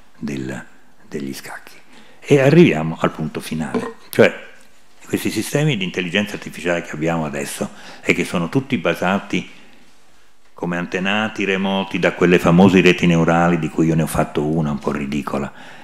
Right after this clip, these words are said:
e che poi è passata attraverso il Parallel Distributed Processing con il forte,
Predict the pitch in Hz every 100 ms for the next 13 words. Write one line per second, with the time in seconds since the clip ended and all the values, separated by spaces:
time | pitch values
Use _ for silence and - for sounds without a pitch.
0 | - - 92 87 90 85 - 80 82 80
1 | 78 80 80 80 82 76 92 90 85 82
2 | 80 80 - 78 78 80 - - - -
3 | - - - - 76 - 76 69 - -
4 | - - - - - - - - - -
5 | - - 113 87 - - - -